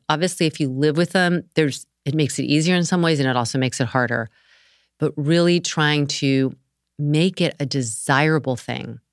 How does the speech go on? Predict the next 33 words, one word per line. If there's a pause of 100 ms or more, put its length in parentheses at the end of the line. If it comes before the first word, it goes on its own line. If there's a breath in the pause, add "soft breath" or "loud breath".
(1120)
Tell
them
the
things
they're
gonna
get
out
of
it (140)
that
are
not
just (1300)
either
a
superficial
thing
or
a
kind
of
fleeting
goal
thing, (100)
but
long-term,
how
is
this
going
to
really